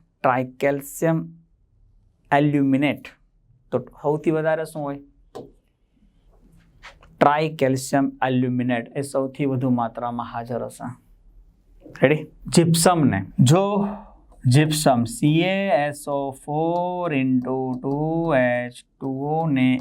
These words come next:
એકસો વીસે ગરમ કરવામાં આવે તો સી એ એસ ઓ ફોર into one half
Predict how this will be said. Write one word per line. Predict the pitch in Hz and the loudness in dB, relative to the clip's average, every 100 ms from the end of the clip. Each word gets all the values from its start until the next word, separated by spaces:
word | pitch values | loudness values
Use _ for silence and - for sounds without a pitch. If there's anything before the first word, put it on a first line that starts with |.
| - | -2
એકસો | 127 123 - 127 123 | -4 -4 -6 -2 -2
વીસે | 117 123 147 147 156 151 | 0 0 0 -2 -6 -4
ગરમ | 131 120 120 120 120 | -2 -4 -4 -4 -6
કરવામાં | 123 123 123 123 117 110 110 110 | -4 -2 0 0 -2 -4 -6 -2
આવે | 170 190 139 123 _ _ _ _ _ _ _ - | 0 0 -2 -6 _ _ _ _ _ _ _ -2
તો | 175 147 92 - - _ _ - _ _ _ _ - | 0 2 -2 -12 -20 _ _ -20 _ _ _ _ -12
સી | - 127 127 | 0 4 4
એ | 139 | 2
એસ | 151 151 127 123 131 | -2 -6 -8 -6 -8
ઓ | 120 | -8
ફોર | 120 147 139 135 | -8 -6 -4 -2
into | 120 117 - 143 | -2 -2 -4 -6
one | 135 120 | -6 -6
half | 120 113 127 127 127 - 131 151 | -6 -4 -2 -2 -4 -6 -4 -4